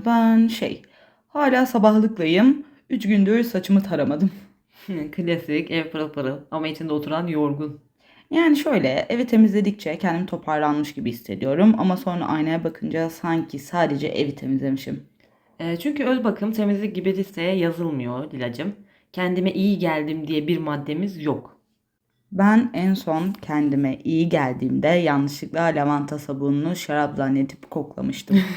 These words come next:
Speaker 2: <laughs> Ee, bugün biraz bunu konuşalım istedik.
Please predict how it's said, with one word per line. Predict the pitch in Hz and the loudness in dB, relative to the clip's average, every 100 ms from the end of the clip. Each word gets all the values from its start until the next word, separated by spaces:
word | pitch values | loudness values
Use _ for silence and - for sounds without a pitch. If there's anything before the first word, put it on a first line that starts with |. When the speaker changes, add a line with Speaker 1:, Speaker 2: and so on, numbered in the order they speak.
| - - | -10 -4
Speaker 2:
<laughs> | 214 - - - - - - - 233 - | -2 -4 -16 -20 -20 -20 -18 -16 -14 -8
Ee, | 165 165 | -6 -4
bugün | 208 226 208 | -2 0 2
biraz | 202 202 180 | 4 4 0
bunu | 180 180 | -4 -6
konuşalım | 180 151 151 147 147 | -4 -6 -4 -4 -4
istedik. | 147 143 135 185 - | -8 -8 -6 -6 -8